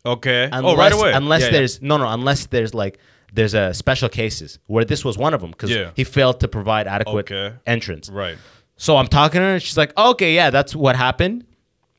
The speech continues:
Speaker 2: Canceled it, refunded.
Speaker 1: Yeah.
Speaker 2: And they're like, "We can either," a-, a-, and here's the crazy thing about Airbnb Europe. They refunded it and added fifteen
Speaker 1: Yeah.
Speaker 2: euros more.
Speaker 1: Okay.
Speaker 2: Just to help s-,
Speaker 1: Yeah, of
Speaker 2: the,
Speaker 1: course. The
Speaker 2: the
Speaker 1: headache.
Speaker 2: I have never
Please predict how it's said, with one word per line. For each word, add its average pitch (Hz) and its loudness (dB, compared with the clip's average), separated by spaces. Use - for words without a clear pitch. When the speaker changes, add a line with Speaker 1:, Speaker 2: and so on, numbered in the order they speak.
Speaker 2:
Canceled 147 0
it, 170 0
refunded. 143 0
Speaker 1:
Yeah. 101 -4
Speaker 2:
And 135 -2
they're 160 6
like, 131 0
"We 156 0
can 180 0
either," 170 0
a-, 160 0
a-, 160 0
and 147 -6
here's 175 0
the 156 2
crazy 160 -2
thing 147 -4
about 110 -2
Airbnb 123 -2
Europe. 113 -4
They 190 6
refunded 262 2
it - -2
and 170 2
added 196 2
fifteen 214 -2
Speaker 1:
Yeah. 175 -2
Speaker 2:
euros 151 0
more. 143 4
Speaker 1:
Okay. 110 -4
Speaker 2:
Just 175 0
to 175 4
help 147 2
s-, 127 -8
Speaker 1:
Yeah, 156 -2
of 107 -8
Speaker 2:
the, 123 4
Speaker 1:
course. - -8
The 123 2
Speaker 2:
the 117 2
Speaker 1:
headache. 107 0
Speaker 2:
I 196 2
have 196 4
never 185 0